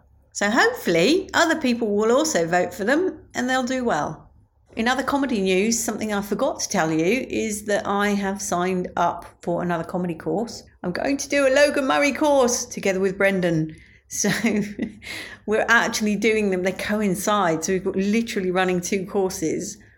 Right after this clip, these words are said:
And so we can play in one and do the schooly bit and the proper academic bit in the other. So I think that's a nice balance.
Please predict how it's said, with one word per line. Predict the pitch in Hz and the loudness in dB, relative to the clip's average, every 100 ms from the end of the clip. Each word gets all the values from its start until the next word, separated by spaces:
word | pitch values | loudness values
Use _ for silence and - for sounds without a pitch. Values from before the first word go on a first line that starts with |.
| _ _ - | _ _ -4
And | 185 190 180 175 | 0 2 0 0
so | 202 190 202 202 | 2 4 4 2
we | 190 220 214 | 0 -2 -4
can | - 220 208 208 208 - - - - | -2 -2 -2 -4 -6 -8 -16 -20 -8
play | - 247 240 220 | 2 4 4 4
in | 208 | 4
one | 208 170 147 190 233 - - - - - _ | 2 2 0 0 -2 -4 -14 -20 -20 -20 _
and | 180 196 190 190 180 - - | -2 0 0 -2 -6 -12 -4
do | 190 | -2
the | 180 | 0
schooly | 175 - 196 196 180 | -4 -2 0 2 0
bit | 185 185 - - | 2 0 0 -2
and | 190 196 185 180 | -2 0 -2 -2
the | 180 | -4
proper | - 208 - 190 | -4 -6 -2 -4
academic | - - 180 190 185 - | -4 -2 0 2 0 -2
bit | 202 180 | -2 0
in | 196 | 0
the | 233 | 2
other. | 240 170 151 | 2 0 0
So | - 208 | 0 -2
I | |
think | 226 269 | 0 -2
that's | 277 285 | 0 0
a | 294 | 2
nice | 285 285 285 | 2 2 0
balance. | 294 349 196 - - - | 0 2 2 -2 -8 -8